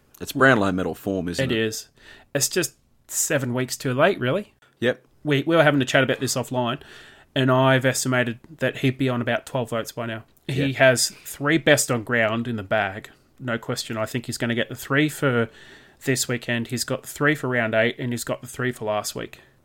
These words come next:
Speaker 1: Yep.
Speaker 2: I, I don't think that's even debatable. And then he's gonna have at least three or maybe even four votes from the other games that have won where he's been pretty good. He's the
Speaker 1: Yep.
Speaker 2: runaway leader on the Swans leaderboard for the A F L C A, and he's our runaway leader for the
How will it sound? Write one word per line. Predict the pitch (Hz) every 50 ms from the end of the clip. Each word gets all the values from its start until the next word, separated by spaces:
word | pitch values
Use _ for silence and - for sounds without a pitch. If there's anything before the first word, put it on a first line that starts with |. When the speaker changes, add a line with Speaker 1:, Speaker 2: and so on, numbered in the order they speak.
| _ _ _
Speaker 1:
Yep. | 95 87 - _ _ _ _ _ _ - - _ _ -
Speaker 2:
I, | 123 127 127 139
I | 139
don't | 143 147 147
think | 143 131 123
that's | 120 117 - -
even | 127 117 113
debatable. | 101 - - 110 113 110 104 107 -
And | - 127 120
then | 120 120
he's | 123 120 117 -
gonna | 135 135 135 120
have | 123 120
at | 117 -
least | 120 117 113 - - - - _ _ _
three | - - - - 123 123 120 117 113 113 110
or | - 123 120
maybe | 113 120 117 117 113
even | 110 107 101
four | - - 120 113
votes | 107 110 110 - - -
from | - 120 113
the | 113 110 -
other | 120 120 120 113
games | - 110 107 110 107 -
that | - -
have | 107 107
won | 113 110 110 110 110 107
where | 107 101
he's | 110 110 104 -
been | 110 107 107 -
pretty | - - 123 113 -
good. | 104 110 - - - - - - - - - - _ _ -
He's | - 151 143 135 131 123 113 - -
the | - 135 127
Speaker 1:
Yep. | 123 117 117
Speaker 2:
runaway | 131 147 180 196 160 127 113
leader | 110 120 123 131 127 117
on | 113 110
the | 110 110
Swans | - - 127 123 117 113 104 117
leaderboard | 120 120 117 113 117 117 110 -
for | - 110
the | 113 110
A | 110
F | 113 110 -
L | 110 104
C | - - 117 113
A, | 113 110 110 113 127 131 - _
and | - 131 131
he's | 127 117 135
our | 139 135 127
runaway | 131 143 165 170 139 120 117
leader | 110 113 117 120 117 110
for | - - - 113
the | 101 107 104 104